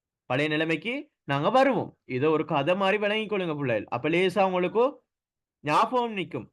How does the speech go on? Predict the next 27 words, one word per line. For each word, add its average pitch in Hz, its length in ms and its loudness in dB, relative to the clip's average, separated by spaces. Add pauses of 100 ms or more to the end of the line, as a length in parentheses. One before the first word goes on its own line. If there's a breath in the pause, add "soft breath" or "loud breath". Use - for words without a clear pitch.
(100)
எப்பயும் 214 460 4
மறக்காது. 180 560 2
கடைசி 160 680 -2
வரைக்கும் 165 640 -2 (100)
மறக்காது. 151 640 0
ஒரு 131 280 -6
மட்டு, 156 480 0
ரெண்டு 156 240 -2
மட்டு 180 440 0 (140)
நீங்க 147 380 2
படிச்சீங்கன்னு 196 360 -2
சொன்னா 190 320 2
ஓகே. 214 400 0
கதை 143 240 -2
மாதிரி 160 200 -2
ஞாபகம் 185 420 0
வச்சுக்கொள்ளுங்க. 104 400 -8 (240)
சரியா? 185 320 4 (1160)
சரி. - 240 -8 (220)
நாங்க 143 340 4
அப்படித்தான். 151 420 2
உங்களுக்கு 147 400 0
டிஃபரண்டா 190 600 0
விளங்கப்படுத்தி, 160 680 -2
உங்களுக்கு 151 380 -2
எல்லா 196 200 4
விஷயத்தையும் 170 720 -2